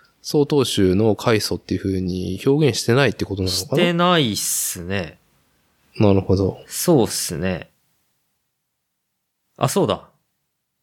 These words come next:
Speaker 2: 永平寺の、日本の曹洞宗の、やっぱ開祖が道元禅師なんですよね。
Speaker 1: うん。
Speaker 2: はい。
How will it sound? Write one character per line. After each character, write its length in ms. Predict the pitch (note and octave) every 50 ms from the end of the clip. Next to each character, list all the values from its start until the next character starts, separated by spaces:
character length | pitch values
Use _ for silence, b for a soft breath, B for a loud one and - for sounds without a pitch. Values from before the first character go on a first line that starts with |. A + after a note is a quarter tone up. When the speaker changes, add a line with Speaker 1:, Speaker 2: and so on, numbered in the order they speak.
| _ _ -
Speaker 2:
永 240 | G3 B3+ C4+ B3+ A3+
平 200 | G3 G#3 G3 F3
寺 460 | C#3+ D3 D3+ C#3+ C#3 C3+ C3+ C3+ C#3
の、 440 | F3 G3+ F3+ C#3 A#2+ A2 G2+ - - - G#2+
日 100 | D#3 E3+
本 300 | F3 B3 C4 B3+ B3+ C4
の 380 | C4+ B3+ F3+ B2 F#2+ - - _ _ - - _ -
曹 220 | - - G3 G3+ G3+
洞 180 | G3+ A#3+ A3
宗 240 | G3+ - - D3+ D3+
の、 420 | D3+ E3+ F3 F3 F3+ F3 D#3+ - B B B B B B B B B
や 100 | - F3
っ 20 |
ぱ 120 | D#3 - D3+
開 260 | - E3 E3 E3 C#3+
祖 140 | - C#3+ C3+
が 160 | D3 D3 B2
道 180 | C#3 D#3 D3 A#2+
元 180 | A2+ G#2+ G#2
禅 220 | G2+ G#2+ G#2 G2+ F#2
師 100 | F#2+ F2
な 140 | F2 F2
ん 80 | E2+ E2
で 80 | D#2+ D#2
す 160 | - - D#2+
よ 140 | D#2 E2 F2
ね。 280 | G#2+ A#2+ B2+ C3 _ _ _ _ _ _ _ _ _ _ _ _ _ _ _ _ _ _ _ -
Speaker 1:
う 60 | C#3+
ん。 220 | A#2 F#2+ F2 - _ _ _ _ _
Speaker 2:
は 220 | - C#3+ A2+ F#2
い。 100 | D#2 -